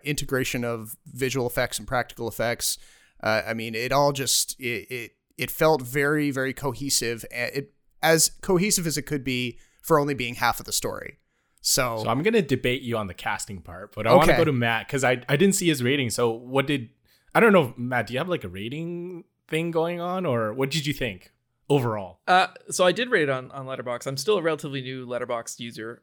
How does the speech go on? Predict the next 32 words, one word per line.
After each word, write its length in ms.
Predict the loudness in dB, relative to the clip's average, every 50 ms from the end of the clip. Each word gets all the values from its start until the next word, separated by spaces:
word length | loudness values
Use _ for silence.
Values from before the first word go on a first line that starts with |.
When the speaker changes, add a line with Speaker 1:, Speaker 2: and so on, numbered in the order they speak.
| _
Speaker 3:
uh, 540 | -12 -12 -10 -10 -10 -10 -12 -12 -12 -12 -12
but, 400 | -8 -6 -6 -6 -6 -8 -10 -10
uh, 220 | -8 -8 -8 -10 -10
I'm, 160 | -12 -12 -12
I'm, 140 | -12 -12 -10
you 80 | -8
know, 80 | -8 -8
I'm 100 | -8 -6
gonna 200 | -6 -4 -4 -4
get 140 | -4 -4 -6
used 260 | -6 -12 -16 -14 -10
to 240 | -10 -8 -8 -8 -10 -14
rating 380 | -14 -12 -12 -12 -12 -14 -14
my 140 | -14 -16 -14
movies 400 | -14 -14 -14 -14 -14 -14 -14 -14
more. 420 | -14 -12 -12 -10 -10 -12 -12 -14 _
Um, 520 | -14 -12 -10 -10 -10 -10 -12 -12 -14 -16 -18 -20 -20 -20 -20 -20 -12 -4
I'm 100 | -2 0
not 140 | 2 4 4
a 40 | 4
person 300 | 2 0 -2 -2 -4 -4
who, 320 | -2 0 0 2 0 0 0
I, 360 | 0 -2 0 0 0 0 -2
I, 60 | -2 -4
I'm, 300 | -6 -6 -6 -8 -10 -10 -8
I'm 120 | -6 -2
very 160 | 0 0 2 2
much 220 | 0 -2 -2 -4
like 120 | -4 -4
Robert, 280 | -2 -2 -2 -2 -4 -4
where 300 | -4 -4 -2 -4 -4 -6
I, 140 | -6 -8